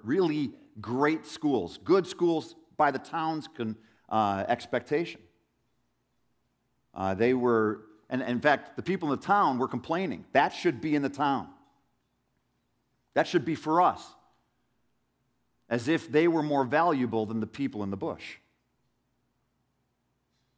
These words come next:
That's what had, had been determined. In fact, there, the women especially, uh, when they became of age, a flag would go up on a hut or in a place that they were living.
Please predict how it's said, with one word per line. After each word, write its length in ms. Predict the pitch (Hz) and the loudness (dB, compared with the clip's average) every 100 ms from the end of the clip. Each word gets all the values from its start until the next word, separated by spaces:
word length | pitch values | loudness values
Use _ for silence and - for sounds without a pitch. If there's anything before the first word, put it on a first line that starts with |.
| _ _ _ _ _ _ _ | _ _ _ _ _ _ _
That's 320 | 139 - - 110 | 2 2 -10 -2
what 160 | 131 | -2
had, 280 | 120 120 95 - | 0 -2 -4 -10
had 140 | 120 | -6
been 140 | 113 110 | -4 -4
determined. 500 | 101 160 196 87 87 | -6 -6 -6 -6 -10
In 100 | 95 | -2
fact, 380 | 135 113 - - _ _ | 0 0 -6 -20 _ _
there, 240 | 123 123 123 98 | 0 0 -2 -2
the 100 | 104 | -2
women 500 | 101 165 208 131 110 | 0 0 0 -2 -2
especially, 880 | 101 - 175 202 - 107 98 104 120 - _ _ | -6 -2 0 0 -2 -6 -2 -4 -6 -16 _ _
uh, 300 | 104 98 101 | -4 -2 0
when 220 | 110 110 | 0 0
they 160 | 131 165 | 2 2
became 440 | 147 - 160 151 | 0 -4 -4 -2
of 140 | 123 107 | -2 -4
age, 580 | 143 160 135 113 131 - - | 0 2 2 0 -4 -12 -12
a 60 | |
flag 560 | - - 135 139 165 147 | -12 -6 0 2 0 0
would 180 | 143 120 | -4 0
go 280 | 139 131 131 | 2 4 4
up 220 | - - | 2 -2
on 140 | 113 107 | -2 -2
a 40 | |
hut 460 | - - 135 143 - | -8 -4 -2 -2 -2
or 240 | 117 107 | 0 0
in 60 | 101 | 0
a 40 | |
place 440 | 95 - 135 139 - | -4 -4 -4 -4 -4
that 160 | 113 | -6
they 140 | 123 117 | -2 -2
were 160 | 104 | -2
living. 380 | 98 113 127 143 | -2 -2 -4 -8